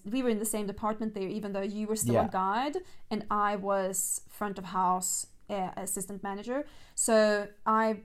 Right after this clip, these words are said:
Speaker 1: I was in charge of, like, running the lodge itself, and then you and the other manager, you guys were in charge of, um, like, the, the game drive side of things,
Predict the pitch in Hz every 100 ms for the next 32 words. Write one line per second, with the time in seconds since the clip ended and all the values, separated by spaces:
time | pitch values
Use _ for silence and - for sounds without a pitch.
0 | - 226 247 247 220 208 220 208 196 185
1 | 208 202 190 202 185 196 202 202 202 196
2 | 196 185 196 196 196 196 196 226 302 -
3 | - 214 - 180 214 302 - 214 202 196
4 | 214 208 202 196 202 202 196 196 190 190
5 | 185 190 202 190 185 180 180 - 196 196
6 | 190 - 196 190 - 202 190 185 - -
7 | - _ 202 190 175 165 104 220 - _
8 | - 202 208 226 208 190 180 - - 208
9 | 185 214 208 214 226 214 214 208 202 196
10 | 190 190 254 330 -